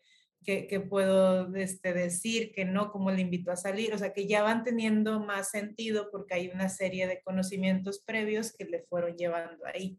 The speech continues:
Pero de manera general, si, si nos está escuchando alguien que dice, Pues yo creo que yo nunca le he hablado de sexualidad y ya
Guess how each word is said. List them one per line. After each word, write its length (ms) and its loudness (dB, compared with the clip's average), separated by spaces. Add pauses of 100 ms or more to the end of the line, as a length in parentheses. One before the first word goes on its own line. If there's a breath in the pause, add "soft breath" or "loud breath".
(640 loud breath)
Pero 240 6
de 80 6
manera 340 4
general, 500 2
si, 420 -2
si 640 -2
nos 140 -2
está 200 -2
escuchando 440 -2
alguien 320 2
que 100 -2
dice, 340 2
Pues 200 -4
yo 180 -4
creo 180 -8
que 100 -6
yo 80 0
nunca 280 4
le 60 2
he 40 2
hablado 540 2
de 340 4
sexualidad 720 2
y 140 4
ya 420 4